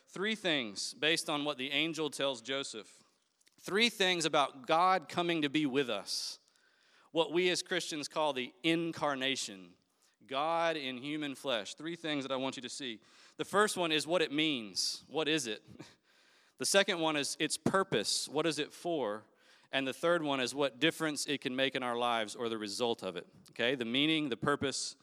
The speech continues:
and the result. Let's look at those three things together. First, there's the meaning. Uh, Joseph is a confused man <laughs> at the beginning of the story, and a, and a heartbroken man. We shouldn't,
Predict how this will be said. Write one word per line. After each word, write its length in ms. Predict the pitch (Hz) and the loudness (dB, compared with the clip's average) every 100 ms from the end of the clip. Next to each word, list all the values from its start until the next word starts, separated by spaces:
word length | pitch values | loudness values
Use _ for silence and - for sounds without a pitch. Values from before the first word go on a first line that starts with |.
| _ _ _ | _ _ _
and 140 | 113 117 | -6 -4
the 80 | 117 | -4
result. 380 | 110 110 95 | -4 -4 -6
Let's 160 | 117 - | -6 -6
look 100 | 156 | -6
at 80 | 151 | -4
those 220 | 135 117 | -4 -4
three 200 | - 135 | -8 -10
things 600 | - 120 117 107 - - _ _ _ _ - | -8 -6 -6 -8 -12 -16 _ _ _ _ -20
together. 380 | 110 120 92 92 | -10 -8 -8 -8
First, 340 | - 196 185 | 2 2 4
there's 160 | 170 143 | 2 2
the 100 | 139 | 0
meaning. 340 | 139 143 101 - _ _ _ _ - - - - - - - | 0 0 -2 -10 _ _ _ _ -18 -16 -16 -20 -20 -10 2
Uh, 140 | 127 | 2
Joseph 480 | 123 151 214 214 156 | 4 4 4 4 2
is 100 | 143 | 0
a 80 | 139 | 0
confused 800 | 123 107 143 160 170 170 170 143 | -4 -6 -4 -2 0 0 -2 -2
man 440 | 139 131 107 90 - 147 - 190 | 0 2 0 -4 -12 -12 -8 -10
<laughs> 400 | _ _ _ _ | _ _ _ _
at 100 | 139 | 0
the 80 | 135 | 2
beginning 380 | 135 139 143 135 | 2 2 2 2
of 80 | 120 | -2
the 100 | 117 | -6
story, 380 | - 147 117 135 | -8 -6 -4 0
and 100 | 160 | 0
a, 100 | 175 | 2
and 100 | 175 | 2
a 40 | |
heartbroken 720 | 156 214 247 190 151 131 123 | 2 2 2 2 -2 -2 -4
man. 340 | 113 110 101 92 | -2 -2 -4 -6
We 100 | 139 | -6
shouldn't, 420 | - 196 151 120 | -2 -2 -2 -4